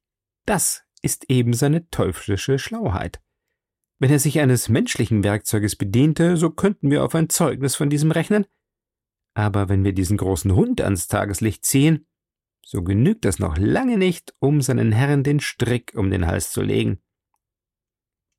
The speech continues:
„Aber es liegt doch ganz ohne Frage ein Fall vor, der reif fürs Gericht ist.“ „Keine Ahnung. Alles ist nur Voraussetzung und Mutmaßung.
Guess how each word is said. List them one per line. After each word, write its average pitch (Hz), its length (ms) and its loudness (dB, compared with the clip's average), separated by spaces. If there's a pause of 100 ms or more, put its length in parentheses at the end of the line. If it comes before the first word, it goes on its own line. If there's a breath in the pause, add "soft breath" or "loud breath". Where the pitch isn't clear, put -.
(580)
„Aber 95 540 0
es 113 320 -2
liegt 120 260 -2
doch 113 140 2
ganz 117 240 0
ohne 110 180 2
Frage 110 400 0
ein 104 200 -2
Fall 135 420 -2
vor, 117 320 2
der 117 200 4
reif 113 280 -2
fürs 110 280 -2
Gericht 196 360 -2
ist.“ - 260 -4 (1300)
„Keine 143 400 2
Ahnung. 98 420 0 (800)
Alles 185 320 2
ist - 220 -2
nur 117 240 2
Voraussetzung 110 720 0
und 101 140 0
Mutmaßung. 98 720 -4